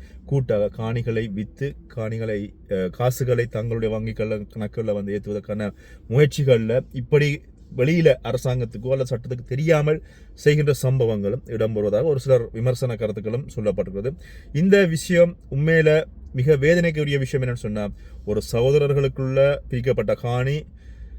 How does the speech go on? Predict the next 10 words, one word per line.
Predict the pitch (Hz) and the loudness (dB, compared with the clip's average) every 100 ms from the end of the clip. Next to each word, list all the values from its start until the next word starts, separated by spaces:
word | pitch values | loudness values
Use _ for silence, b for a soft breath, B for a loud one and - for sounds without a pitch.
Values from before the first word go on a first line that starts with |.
| b b b b - - | b b b b -20 0
தங்களுடைய | 131 135 113 101 | 2 4 2 2
மகளுக்கு | 110 131 143 143 135 | 2 2 4 4 0
சீதனமாக | 127 127 123 117 | 0 0 0 -2
கொடுத்ததுக்கு | 117 113 104 95 | -4 -4 -2 -2
அப்புறமாக, | 110 107 107 123 131 - B B B B B B | 0 0 -2 -2 -2 -4 B B B B B B
இப்பொழுது | 110 104 117 107 107 - | -14 -4 -2 0 -4 -6
இந்த | 113 98 - | -8 -8 -6
சகோதரர்களுக்கிடையே | 110 120 123 117 110 107 107 107 | 0 2 2 0 -2 -4 -2 0
வந்து | 101 98 101 113 131 - B B B | 0 -2 -2 -2 -4 -6 B B B
ஏற்கனவே | 107 104 120 117 117 135 | -4 -2 0 0 2 2